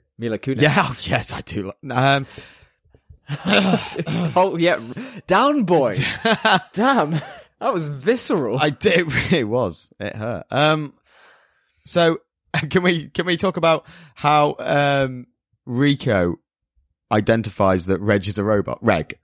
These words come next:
Speaker 2: Reg is a robot.
Speaker 1: Oh, God.
Speaker 2: <laughs>
Speaker 1: Uh, yeah. <laughs>
Speaker 2: Sorry, I did, I did laugh. I did think it was very funny. His, I, I laughed at Reg's reaction more than anything. Um, because
Speaker 1: Yeah.
Speaker 2: she's just explaining, sh-, she's done all these tests on him, and, uh,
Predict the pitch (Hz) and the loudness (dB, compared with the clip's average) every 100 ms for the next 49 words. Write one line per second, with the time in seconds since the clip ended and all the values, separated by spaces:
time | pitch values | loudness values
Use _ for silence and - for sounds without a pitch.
0 | _ - 98 87 78 73 71 - _ _ | _ -2 0 0 0 -2 -2 -8 _ _
1 | _ _ - 101 90 80 87 - - - | _ _ -4 -2 -2 -2 -2 -4 -8 -20
2 | _ - 85 92 90 90 - _ _ 98 | _ -10 -4 0 0 -4 -10 _ _ -8
3 | 90 104 - _ - 170 - 202 170 147 | -4 -4 -8 _ -2 -2 0 -2 0 0
4 | 170 170 156 - 151 160 175 143 180 170 | -2 -4 -6 0 2 2 0 2 0 2
5 | 180 143 165 127 104 90 - 123 123 143 | 0 0 0 2 2 0 -2 -2 0 -2
6 | 131 120 113 104 98 107 98 104 95 95 | -2 -2 0 -2 -2 -2 -2 -2 -2 0
7 | 98 - - 135 139 135 143 147 - 147 | -2 -4 -6 -2 0 2 2 2 0 -2
8 | 127 117 98 104 107 104 - 117 107 90 | 2 0 2 0 2 0 -4 -2 -2 -2
9 | 92 92 95 95 113 _ _ _ 104 110 | -4 -4 -6 -8 -10 _ _ _ -4 -2
10 | 101 98 _ _ _ _ _ 110 104 120 | -4 -8 _ _ _ _ _ 0 0 0
11 | - 139 127 - _ _ _ - 131 127 | 2 0 0 -8 _ _ _ -4 -2 0
12 | 120 - - 120 117 110 117 - - - | 0 -2 2 2 4 0 -4 -10 -4 0
13 | 156 - 156 143 131 131 - - 117 - | 2 2 2 2 2 0 0 0 0 2
14 | 110 80 71 101 98 | 0 0 -2 -4 -2